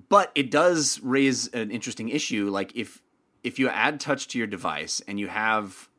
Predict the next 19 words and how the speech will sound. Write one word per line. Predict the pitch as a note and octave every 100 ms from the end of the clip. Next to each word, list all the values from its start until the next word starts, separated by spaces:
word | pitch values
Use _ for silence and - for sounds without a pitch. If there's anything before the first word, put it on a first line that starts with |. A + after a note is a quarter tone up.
| -
applications | G#2 G#3+ - G2+ - G2 F2+ E2+ -
that | F2+ F2 F2 _ _
use | - G2+ G#2
touch, | - G#2+ F2+ -
and | G2+
then | G2+ G2+
you | F#2+ - _
plug | - A#2
this | A2 G#2
thing | A2+ G2+
into | G2+ G2+ F#2+ - G2 F#2 F#2 -
the | E2
dock | E2 A2+ F2+ -
and | F#2+
it's | F2+
on | F2+
this | F2 -
big | F#2+ A2+
screen, | - - B2 G2+ F2+